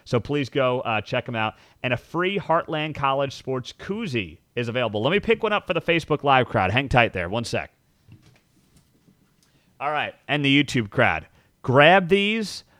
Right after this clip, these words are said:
by leaving a rating and review on iTunes and send me a screenshot of your rating and review to Pete Mundo, M U N D O,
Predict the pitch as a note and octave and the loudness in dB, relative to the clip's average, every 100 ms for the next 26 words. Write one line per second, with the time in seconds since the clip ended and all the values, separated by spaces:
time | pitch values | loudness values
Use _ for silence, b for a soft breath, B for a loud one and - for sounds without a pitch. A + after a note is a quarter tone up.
0 | b A#2 C#3 C3+ D#3 D3+ C#3 A#2 B2+ D3+ | b 2 4 4 2 0 0 2 4 4
1 | F#3 G3+ G3 D3+ C#3+ C3+ C3+ E3 F3+ - | 2 0 -2 -2 0 0 0 2 2 2
2 | A#2+ A2+ B2 D#3 E3+ - F#3 F#3 D3+ B2+ | 2 2 4 4 2 -2 -4 -4 -2 -2
3 | A2 D3 C#3 B2+ - - E3+ F3+ - B2 | -2 -4 -2 -4 -6 -8 -6 -6 -2 -2
4 | F#2+ F2 A2 A#2 A2 B2+ D3 D#3+ E3 C3 | -2 -2 -4 -2 -2 0 0 0 -2 -2
5 | A#2 G#2+ B2 C#3+ B2 - - - D3 D3+ | -2 -2 -2 -4 -4 -6 -10 -8 -4 -4
6 | D3+ A#2 G2 G#2+ B2+ D3+ D#3+ D#3+ C#3+ C#3+ | -2 0 -2 -2 -4 -4 -2 0 0 -2
7 | C#3 D3 C3+ B2+ F#2+ F2+ | -2 0 2 2 2 -4